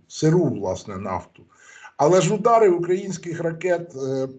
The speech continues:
по, і безпілотників по нафтопереробці лише збільшують пропозицію сир-, сирої нафти на зовнішньому ринку, що означає, що суттєвих коливань не буде. Оцей,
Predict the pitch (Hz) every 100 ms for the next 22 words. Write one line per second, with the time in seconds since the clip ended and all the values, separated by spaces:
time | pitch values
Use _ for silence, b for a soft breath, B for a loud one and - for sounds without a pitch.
0 | 139 156 165 156 147 143 135 143 151 170
1 | 170 170 165 156 147 - 151 160 160 -
2 | 160 160 190 233 247 - 220 - B B
3 | B 123 180 190 - 220 220 - 147 127
4 | 143 208 202 - 202 160 - 175 170 151
5 | 185 180 180 170 160 160 156 156 - 160
6 | 170 165 160 156 127 - 120 131 123 113
7 | 120 143 143 - 165 196 247 254 240 196
8 | 165 B B B - - 233 208 226 220
9 | 233 240 220 - 214 190 - - - -
10 | 190 160 226 208 - 190 190 190 196 196
11 | 190 180 180 160 147 107 110 143 214 233
12 | 208